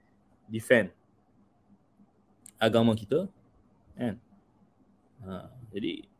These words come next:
kena didik masyarakat ni jangan terlampau bergantung dengan fatwa. Kan?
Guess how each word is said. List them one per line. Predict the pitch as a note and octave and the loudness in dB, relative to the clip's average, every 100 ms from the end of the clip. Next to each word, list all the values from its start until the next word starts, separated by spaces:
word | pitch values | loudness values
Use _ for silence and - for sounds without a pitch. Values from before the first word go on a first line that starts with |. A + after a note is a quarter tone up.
| _ _ _ - | _ _ _ -2
kena | B2 B2 A2+ A#2 | 2 4 4 4
didik | C3+ C#3+ | 6 6
masyarakat | B2+ B2 C3 B2+ C3+ D#3 | 6 6 6 6 4 2
ni | |
jangan | D3 C#3+ C#3+ C#3+ - _ _ _ _ _ - - | 0 2 2 -2 -8 _ _ _ _ _ -16 -2
terlampau | B2 C#3 C#3+ C#3+ | 4 4 6 4
bergantung | C#3 D3 C#3 B2+ | 4 2 2 2
dengan | B2 | 2
fatwa. | A#2 A2+ G2 E2 - - - - - _ _ _ _ _ _ - | 0 -2 -2 -2 -8 -20 -20 -20 -20 _ _ _ _ _ _ -16
Kan? | - G#2+ | -4 -4